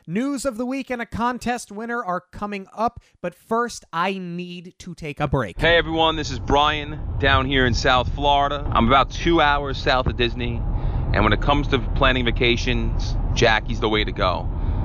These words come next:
Speaker 2: I have a quick story for you. When it came to booking my family vacation for my two-year-old daughter and my wife,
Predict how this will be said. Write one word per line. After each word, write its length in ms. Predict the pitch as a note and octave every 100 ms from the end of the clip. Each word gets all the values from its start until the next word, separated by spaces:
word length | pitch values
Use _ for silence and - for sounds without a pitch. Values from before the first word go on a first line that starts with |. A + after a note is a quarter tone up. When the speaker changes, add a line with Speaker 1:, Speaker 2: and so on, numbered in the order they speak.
| - -
Speaker 2:
I 60 |
have 80 | -
a 40 |
quick 220 | - A#2+ -
story 320 | - A2+ G#2
for 160 | G2
you. 240 | G#2+ G#2 G#2
When 220 | G2 G#2+
it 60 | A2
came 260 | C#3+ C3+
to 240 | B2+ A#2 A2
booking 320 | B2 C3+ A#2+
my 160 | A2+
family 320 | G#2+ A#2+ A2+ A2
vacation 480 | A2 A#2 A#2 A#2+
for 80 | A2+
my 100 | A2
two-year-old 480 | G2+ B2 A2+ A2+ G#2
daughter 380 | A2 A2 A2 G#2+
and 100 | G#2
my 120 | G2+
wife, 340 | G2 A#2+ B2+